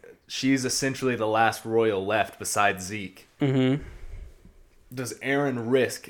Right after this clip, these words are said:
Speaker 1: actually bringing Historia to Marley, or is she back on Paradise?
Speaker 2: Yeah, that I don't know. To me, if I had to guess, I would say she's back on Paradise right now because, uh, we don't know how much Eren's changed, but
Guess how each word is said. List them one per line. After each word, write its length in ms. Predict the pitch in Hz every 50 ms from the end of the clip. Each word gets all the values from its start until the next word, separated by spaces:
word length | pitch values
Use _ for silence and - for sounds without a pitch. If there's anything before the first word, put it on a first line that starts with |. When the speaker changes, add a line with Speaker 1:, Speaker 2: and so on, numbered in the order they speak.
| - _
Speaker 1:
actually 380 | 113 117 117 113 - - 127 120
bringing 460 | 113 104 120 120 123 120 117 113 107
Historia 760 | 117 110 101 - - - 117 113 110 107 104 98 95 95 95 92
to 340 | - - - 135 127 120 117
Marley, 640 | 113 107 101 101 104 101 98 95 90 92 92 92 _ _ _
or 140 | - 107 104
is 100 | 98 95
she 200 | - - - 117
back 360 | 104 90 - 101 98 98 -
on 220 | 101 98 95 92 92 _ - _ _ _
Paradise? 600 | - 113 104 95 92 82 87 87 - - - - - - - - - - - - - - -
Speaker 2:
Yeah, 260 | 131 131 143 135 131
that 200 | 120 123 135 131
I 100 | 131 131
don't 200 | 131 131 131 127 127
know. 160 | 127 - 104
To 200 | - - - 139
me, 320 | 135 135 139 147 147 143
if 120 | 143 131 -
I 100 | 127 123
had 140 | 131 135 120
to 60 | 127
guess, 360 | 117 135 127 131 131 - -
I 60 | 127
would 140 | 123 127 123
say 220 | - - 131 127
she's 280 | 123 - - 127 123 117
back 320 | - - 120 123 123 -
on 160 | - 123 120 120
Paradise 640 | - - 120 123 127 127 127 135 139 139 - -
right 120 | 156 143 139
now 220 | 143 143 143 151
because, 640 | 147 135 131 123 127 120 117 117 113 - - - - - - -
uh, 380 | 107 95 76 71 62 - - -
we 200 | 98 135 143 147
don't 160 | 156 170 165
know 80 | 160 156
how 120 | 147 147
much 180 | 147 147 135 -
Eren's 360 | - 139 143 143 143 135 -
changed, 540 | - - - 143 131 127 123 127 123 - -
but 160 | - 123 -